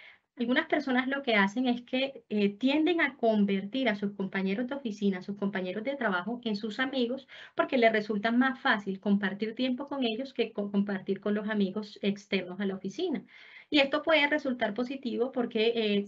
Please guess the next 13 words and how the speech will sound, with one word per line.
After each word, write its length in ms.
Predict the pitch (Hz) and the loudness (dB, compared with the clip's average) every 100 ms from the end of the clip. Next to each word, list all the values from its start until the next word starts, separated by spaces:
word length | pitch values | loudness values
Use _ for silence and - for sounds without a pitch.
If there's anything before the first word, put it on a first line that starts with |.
| - | -6
se 220 | _ 226 214 | _ -2 4
puede 280 | 233 220 | 4 4
volver 300 | 233 254 202 | 4 2 2
el 100 | 202 | 2
ambiente 500 | 233 214 196 190 226 | 2 2 2 0 -2
laboral 380 | 226 214 185 180 | 0 2 2 0
más 140 | 180 196 | -2 0
agradable. 560 | 202 190 262 330 202 | 0 2 2 2 0
Cuando 260 | - 190 180 | 0 -4 -2
trabajamos 680 | 190 175 180 185 202 254 - - - | -4 -2 -2 -2 -2 -6 -12 -20 -2
entre 240 | 240 254 262 | 0 4 4
amigos, 320 | 226 202 233 | 4 0 0
evidentemente, 840 | 240 202 185 190 220 208 202 233 | 2 0 0 -4 -2 0 0 -2